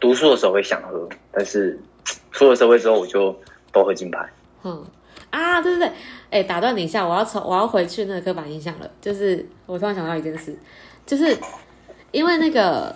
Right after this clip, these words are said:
Speaker 2: 不好意思欸，就是因为那个做工地的人很喜欢喝那个威士忌什么的，为什么那个什么啊，那个怎么说啊？
Speaker 1: 阿比亚。
Speaker 2: 对，对，对，对。啊，那务农的人会，会喝吗？
Speaker 1: 我跟你讲，务农的人真的是，你可以想象说他们就是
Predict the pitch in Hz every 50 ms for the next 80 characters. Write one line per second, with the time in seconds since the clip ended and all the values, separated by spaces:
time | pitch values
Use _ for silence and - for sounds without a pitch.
0 | - - - - - _ _ _ - 254 208 175 180 185 185 185 - 175 123 110
1 | 82 - - 247 247 269 247 220 - - - 262 277 262 262 254 240 220 240 247
2 | 208 196 190 190 190 202 190 165 147 151 160 165 - 170 156 160 165 165 160 160
3 | 165 160 151 143 - - 175 185 180 - - - 165 156 - 156 131 - 95 -
4 | 175 170 175 170 151 180 156 - - 180 175 170 175 185 254 269 254 226 180 170
5 | 165 143 - - - 226 240 254 226 202 170 170 165 - - 185 - - - -
6 | - 285 277 - - - 92 285 302 311 320 311 320 320 311 302 302 269 220 -
7 | - 302 320 320 - - 240 - - 302 262 214 190 175 175 165 170 170 175 214
8 | 208 190 170 - - - - _ - 214 196 180 185 170 160 160 160 143 131 127
9 | 120 117 123 156 - _ _ _ _ _ _ 113 120 117 - 123 127 139 143 -
10 | 123 101 95 95 - 165 156 131 117 101 95 98 98 95 92 90 90 92 - -
11 | - - - - _ _ _ _ - 127 127 120 113 113 - - 123 117 107 98
12 | 92 - - - - _ _ _ _ _ _ _ _ - - 123 120 - 120 117
13 | 123 120 - 117 95 98 101 107 101 113 104 104 113 113 104 98 98 104 101 92
14 | - 110 104 95 -